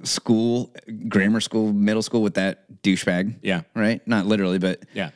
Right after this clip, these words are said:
Speaker 1: plenty of guys like that that just
Speaker 2: Right.
Speaker 1: got, and look how much bigger he is. I mean, he's an intimidating dude to this guy.
Speaker 2: And he's,
Speaker 1: Like,
Speaker 2: he's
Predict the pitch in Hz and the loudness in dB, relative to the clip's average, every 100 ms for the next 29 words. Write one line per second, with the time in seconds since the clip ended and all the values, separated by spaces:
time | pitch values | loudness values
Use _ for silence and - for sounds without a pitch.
0 | _ - 143 104 95 92 92 92 92 92 | _ 0 2 2 2 0 0 0 -2 -2
1 | 90 104 101 - - - 101 104 101 _ | 0 0 -2 -6 -14 -6 -2 0 -2 _
2 | _ _ _ _ _ - 127 131 147 170 | _ _ _ _ _ -2 -2 2 2 2
3 | 233 208 135 98 113 123 131 123 127 131 | 2 0 0 0 2 2 2 2 0 0
4 | 123 127 151 175 302 170 135 139 143 123 | 0 2 2 0 0 0 2 2 2 2
5 | 107 95 110 107 90 90 - 95 90 92 | 2 2 2 0 -2 -4 -2 0 0 0
6 | 127 98 - - 123 123 | 0 -2 -6 -6 -2 -2